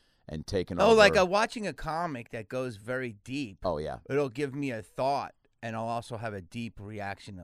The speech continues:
Speaker 2: I'll have a laugh, but I'll have, like, a, I'll be in school.
Speaker 1: Mm.
Speaker 2: You know what I mean? And then there's other comics that will just make me laugh, but I didn't really go to school, but I'm just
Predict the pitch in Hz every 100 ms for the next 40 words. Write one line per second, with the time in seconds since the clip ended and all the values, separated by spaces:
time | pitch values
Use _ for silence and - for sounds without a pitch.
0 | - 107 131 95 90 110 120 101 - 92
1 | 98 104 101 98 104 _ _ _ _ _
2 | _ 117 92 107 92 - - - 127 98
3 | - - 92 71 - 120 117 117 117 123
4 | 127 120 110 117 117 117 - 123 131 117
5 | 107 - 80 113 107 - _ _ - 113
6 | 127 117 117 98 101 131 135 101 98 -
7 | 117 98 117 127 110 113 104 104 110 107
8 | 95 - 156 139 98 78 104 101 101